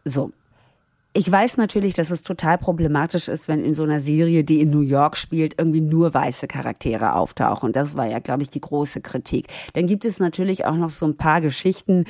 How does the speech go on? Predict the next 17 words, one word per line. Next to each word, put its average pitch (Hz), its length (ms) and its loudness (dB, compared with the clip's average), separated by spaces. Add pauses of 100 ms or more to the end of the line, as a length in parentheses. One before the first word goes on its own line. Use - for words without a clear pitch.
(280)
dieser 175 320 4
Figuren, 160 500 2
die 165 180 0
total 143 380 -2
problematisch 139 680 -2
sind. - 240 -4
Zum 143 120 -2
Beispiel 135 280 -4
die 139 100 -6
Tatsache, 139 540 -4 (320)
dass 139 220 -4
Monika 160 400 2
immer 156 280 2
als - 240 -4
jemand 151 260 0
erzählt 156 520 -2
wird, 151 180 -2